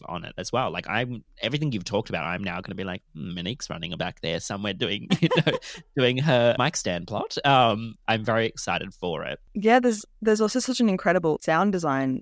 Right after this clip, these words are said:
Speaker 2: involved with the show as well. Our, um, our sound designer, Nevin, who he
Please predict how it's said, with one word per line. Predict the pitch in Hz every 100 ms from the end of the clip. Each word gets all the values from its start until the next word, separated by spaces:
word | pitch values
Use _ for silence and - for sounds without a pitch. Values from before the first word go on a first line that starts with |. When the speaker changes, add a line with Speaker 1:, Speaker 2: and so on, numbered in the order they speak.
| -
Speaker 2:
involved | 156 151 147 143
with | 147
the | 147
show | - 143 143
as | 135 139
well. | 139 143 147 131 - -
Our, | 143 143 139
um, | 131 131 -
our | 160
sound | - 165 175
designer, | 165 151 147
Nevin, | 143 147 143 135 135
who | 131 151 143 139 135 127 - _ _
he | 147 147 135